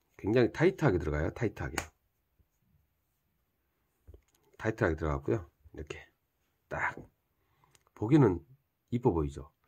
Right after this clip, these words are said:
블랙하고 레드 색상이 뭔가가 어울리는 것 같아요.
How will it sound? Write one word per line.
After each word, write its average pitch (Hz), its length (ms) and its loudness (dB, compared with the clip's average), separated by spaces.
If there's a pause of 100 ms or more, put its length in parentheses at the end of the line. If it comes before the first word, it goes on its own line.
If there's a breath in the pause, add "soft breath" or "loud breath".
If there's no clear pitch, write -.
(460 loud breath)
블랙하고 98 640 4
레드 85 200 2
색상이 87 360 0
뭔가가 131 420 2
어울리는 82 400 4
것 73 100 -4
같아요. - 200 -14